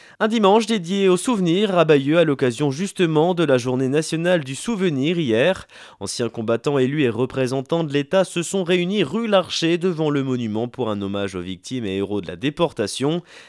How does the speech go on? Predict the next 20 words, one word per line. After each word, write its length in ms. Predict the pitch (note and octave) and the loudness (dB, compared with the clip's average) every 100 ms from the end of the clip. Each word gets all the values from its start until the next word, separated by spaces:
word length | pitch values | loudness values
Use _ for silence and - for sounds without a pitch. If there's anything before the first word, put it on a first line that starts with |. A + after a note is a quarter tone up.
| _ | _
Un 120 | F2+ | -12
discours 480 | F2 - - G2+ - | -10 -10 -8 -8 -8
et 120 | - G2 | -6 -6
un 80 | |
dépôt 340 | F#2 C3+ C#3 D#3+ | -2 -4 -2 -4
de 60 | |
gerbes 280 | A2 D3+ D#3+ | -2 -2 -2
ont 120 | B2 | -2
notamment 600 | B2 G#3+ - F#3 D#3 C#3+ | -2 -2 0 0 2 0
eu 100 | D3 | 0
lieu 280 | B2+ G2 G#2 | -2 -2 -4
sous 160 | C3 D#3+ | -4 -4
le 80 | A#2 | -2
regard 380 | A2 D3 C#3+ | 0 0 -2
bienveillant 560 | A#2+ F#3 F3+ C#3+ A2 G#2 | -2 -2 0 -2 -2 -2
de 100 | C3 | -2
l'hôtel 420 | D#3+ C#3+ C3 B2 | -2 -2 -2 -4
de 100 | G2+ | -2
ville 480 | F#2+ B2+ E3+ D#3 F#2+ | -4 -6 -4 -2 -2
bayeuxin. 640 | G#2+ F#3+ D#3+ B2+ F2 E2+ | 2 2 2 0 -2 -8